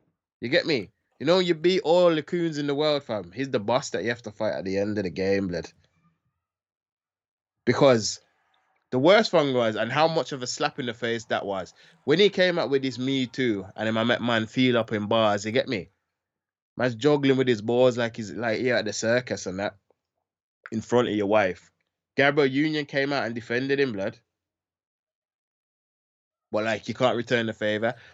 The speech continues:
And the thing is, you can't even, no one can even try and say, "Oh, he didn't wanna get in trouble." 'Cause it's like, blood, you coulda came out. That's why we have the English language.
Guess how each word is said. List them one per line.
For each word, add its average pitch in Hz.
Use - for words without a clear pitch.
And 131
the 139
thing 196
is, 135
you 143
can't 175
even, 135
no 156
one 190
can 180
even 147
try 135
and 135
say, 131
"Oh, 214
he 226
didn't 220
wanna 233
get 208
in 170
trouble." 185
'Cause 143
it's 143
like, 131
blood, 165
you 139
coulda 156
came 180
out. 101
That's 151
why 165
we 147
have 143
the 123
English 123
language. 120